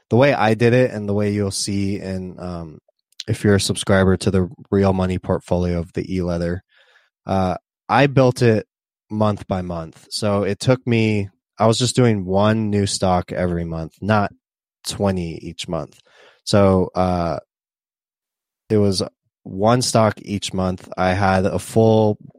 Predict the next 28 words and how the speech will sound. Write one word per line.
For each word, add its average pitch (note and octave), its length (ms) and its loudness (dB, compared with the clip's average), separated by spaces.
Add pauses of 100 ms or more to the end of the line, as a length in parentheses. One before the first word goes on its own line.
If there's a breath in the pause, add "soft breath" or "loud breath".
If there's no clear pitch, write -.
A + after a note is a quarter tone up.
(100)
diversified G2+ 640 0
portfolio F#2+ 680 0
in F#2 440 -8
just G#2 300 0
under G2 200 -2
two - 220 -4
years. G2+ 600 0 (680 soft breath)
And G2 460 2
so G2+ 360 4
that A2 220 2
four A2+ 220 2
ninety-five G2+ 560 2
fee, G#2 400 2
it G#2 80 2
was F#2 180 -2
just F#2+ 300 -2
a D#2+ 80 -4
one, F#2 380 -2 (240)
one-time F#2+ 400 0
fee F2+ 280 -4
every E2+ 280 -4
month. D#2+ 360 -10 (1300)
And A#2 100 4
that's C#3 180 4
what D3+ 160 2
you'll A#2 100 4
get F#2+ 260 2
with, F2+ 300 -6